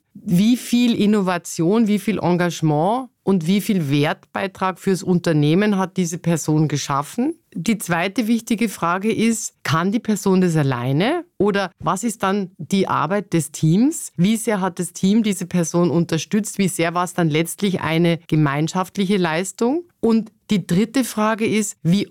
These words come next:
offen wird eigentlich über das Thema Beitrag des Einzelnen, Beitrag des Teams im Unternehmen gesprochen? Und in meinen Augen ist diese letzte Frage die allerwichtigste.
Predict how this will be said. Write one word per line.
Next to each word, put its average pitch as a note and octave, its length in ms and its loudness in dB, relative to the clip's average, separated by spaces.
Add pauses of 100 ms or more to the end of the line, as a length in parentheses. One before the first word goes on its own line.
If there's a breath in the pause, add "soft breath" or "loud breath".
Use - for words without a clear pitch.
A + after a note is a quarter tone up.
offen C4 600 0 (160 soft breath)
wird G3+ 240 -2
eigentlich G#3+ 760 -2
über G3 320 2
das E3+ 240 -6
Thema F#3+ 540 2 (200)
Beitrag E3+ 520 -4
des G#3+ 160 -2
Einzelnen, G3 580 -2
Beitrag E3+ 540 -4
des D#3+ 220 -4
Teams A3 640 2
im G3 160 2
Unternehmen F3+ 600 4
gesprochen? C#3+ 600 -2
Und E3 140 4
in D#3+ 120 4
meinen F3 400 0
Augen G3 320 0
ist E3+ 220 -4
diese D#3 220 0
letzte F#3+ 500 -2
Frage C3+ 500 -2
die C#3+ 180 -4
allerwichtigste. D3 920 -2